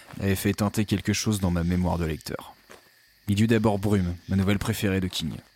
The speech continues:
Ce texte jamais oublié depuis mon adolescence.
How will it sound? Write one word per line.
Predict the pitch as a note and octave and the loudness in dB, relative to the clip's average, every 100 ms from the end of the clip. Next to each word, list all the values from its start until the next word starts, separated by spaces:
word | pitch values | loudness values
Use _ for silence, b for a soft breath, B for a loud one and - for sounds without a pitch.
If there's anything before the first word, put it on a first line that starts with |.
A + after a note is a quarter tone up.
| _ | _
Ce | - G2 | -6 -4
texte | - F#2 - | -2 -2 -2
jamais | F#2 G2 G2 | 2 4 2
oublié | F#2 F#2+ F#2 F#2+ | 2 0 0 0
depuis | F2 - | -2 -4
mon | F2 E2+ | -2 -2
adolescence. | E2 B1+ - - - - | -4 -6 -6 -8 -8 -10